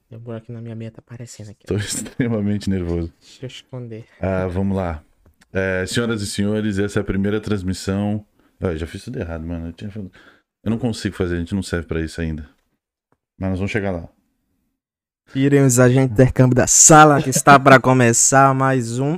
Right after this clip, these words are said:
Speaker 1: quer dizer, o primeiro
Speaker 2: O primeiro.
Speaker 1: podcast.
Speaker 2: É com um grande prazer que a gente começa a primeira transmissão do nosso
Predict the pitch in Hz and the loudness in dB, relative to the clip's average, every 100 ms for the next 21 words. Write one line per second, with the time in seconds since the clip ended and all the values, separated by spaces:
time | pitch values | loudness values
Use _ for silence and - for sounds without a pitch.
0 | - - 120 110 107 - 127 117 120 120 | -6 -8 -6 -6 -6 0 2 2 2 2
1 | 139 143 123 101 95 90 90 123 113 - | 2 2 0 -2 -2 -2 -4 -6 -8 -12
2 | - _ _ _ _ _ _ _ _ _ | -20 _ _ _ _ _ _ _ _ _
3 | _ 135 - 90 95 104 104 101 98 95 | _ -18 -6 -6 -4 -4 -2 -2 -2 -2
4 | 92 92 101 95 98 92 82 98 98 92 | -2 -2 -4 -4 -4 -4 -2 -4 -4 -6
5 | 90 95 - 90 95 92 87 90 98 95 | -6 -6 -6 -6 -4 -6 -4 -4 -4 -4
6 | 98 87 85 98 98 98 95 - _ _ | -4 -4 -6 -4 -4 -2 -4 -8 _ _
7 | _ 90 92 - | _ -6 -6 -6